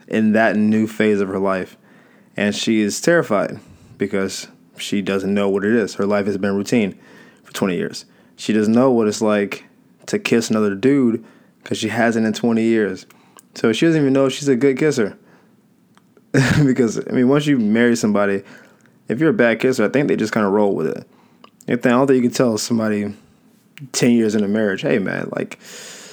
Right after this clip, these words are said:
let's tighten up with the kissing a little. You're not, you're not too good at this." And don't get me started on sex because it's so individualistic and so, you know, we all have our hang-ups and things that get us off. So don't even get me started on,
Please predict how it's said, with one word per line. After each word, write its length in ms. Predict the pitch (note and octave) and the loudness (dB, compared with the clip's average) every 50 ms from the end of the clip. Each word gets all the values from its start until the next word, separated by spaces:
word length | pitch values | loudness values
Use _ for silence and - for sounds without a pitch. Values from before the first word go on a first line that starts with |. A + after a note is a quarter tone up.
| - - _ | -20 -20 _
let's 140 | - - - | -12 -10 -4
tighten 260 | - - B2 G#2 F#2+ | -2 0 0 0 0
up 80 | E2 - | -4 -6
with 60 | - - | -8 -8
the 40 | - | -6
kissing 320 | - F2+ E2+ - - C#2 | -4 -4 -4 -6 -8 -8
a 60 | C2+ | -8
little. 260 | A#1+ - G1+ - - - | -8 -8 -8 -8 -10 -10
You're 320 | - - - - F2+ C3 | -8 -6 -4 -2 0 2
not, 180 | F#3+ F3+ E3 D3+ | 2 4 4 4
you're 120 | B2 B2 | 4 2
not 160 | D3+ C#3 A#2+ | 2 2 2
too 80 | - B2 | 0 -2
good 200 | A2 G#2+ A2+ G2 | -2 0 -2 -2
at 100 | C#2 - | -4 -6
this." 260 | - C#2 - - - - _ _ _ _ _ _ _ _ _ _ - - | -8 -10 -10 -12 -16 -20 _ _ _ _ _ _ _ _ _ _ -12 -6
And 380 | - G#2+ C3+ B2+ B2 B2+ B2+ A2+ | -2 0 2 2 2 2 4 2
don't 120 | C#3 D#3 | 2 2
get 120 | D#3 D3+ | 4 4
me 80 | B2+ B2 | 2 2
started 280 | - - C3 C3 A#2 G2 | 2 2 0 0 0 0
on 80 | F#2 - | -4 -4
sex 340 | - - C3+ A#2 G2 - | -2 0 0 0 -2 -2
because 260 | - G#2 G2 G#2 F#2+ G2 | -4 -4 -4 -2 -2 -2
it's 140 | G#2+ G#2 | -4 -4
so 180 | - - C3+ A#2 | -2 -2 0 0
individualistic 880 | A2 G#2+ G#2 G2 G#2 G#2 G2+ G#2+ G#2 G2 G2+ G#2+ G#2 - - G2 F#2 G2 | 2 2 2 2 0 0 0 0 0 0 0 -2 -4 -4 -6 -4 -4 -4
and 160 | F#2 F#2 F#2+ | -6 -6 -6
so, 540 | - - G#2+ G#2 G#2 G2+ G2 G2 F#2+ F2+ - _ - - - _ _ _ _ _ _ _ _ _ _ _ _ _ _ _ - | -4 -2 0 0 0 0 0 -2 -4 -6 -10 _ -20 -20 -20 _ _ _ _ _ _ _ _ _ _ _ _ _ _ _ -6
you 120 | A#2 G2 | -6 -6
know, 100 | - - | -6 -4
we 140 | E2+ G2+ A2+ | -4 -2 0
all 160 | A2 G#2 G2+ | 0 0 0
have 200 | G#2 G#2 G#2 F#2 | 0 0 -2 -2
our 140 | G2 F#2+ F#2+ | -2 -4 -2
hang-ups 560 | G#2 G#2+ G#2+ G#2+ G2 G2 F#2+ F2+ - - - | -2 -2 -2 0 0 -2 -4 -4 -6 -4 -4
and 320 | G#2+ F#2+ F#2 F#2+ F#2+ G2 - - | -4 -4 -4 -6 -8 -10 -14 -6
things 340 | - A2+ G#2+ G#2+ G#2 - | -4 -2 -2 0 -2 -4
that 180 | - - F#2+ G2 | -6 -6 -6 -4
get 140 | F#2 G#2 G2 | -2 -2 -4
us 140 | G2 G#2+ A#2 | -2 0 2
off. 240 | B2 A#2+ G#2 G2 | 2 2 0 -2
So 400 | - - - G#2 G2+ G2+ G2+ G#2 - - - _ _ _ _ _ _ - | -4 -2 -2 -2 0 -2 -4 -6 -10 -18 -20 _ _ _ _ _ _ -2
don't 120 | A#2 C3 | 0 2
even 180 | D3+ D3 C#3 A#2 | 2 2 2 2
get 160 | A2+ A#2+ A2 A2+ | 2 2 2 2
me 80 | A2 | 0
started 260 | A2 - A#2+ A#2 A2+ | 0 0 2 2 2
on, 380 | A2 G#2+ G#2 G2+ G2+ G2 G2+ | 2 0 0 0 -2 -4 -6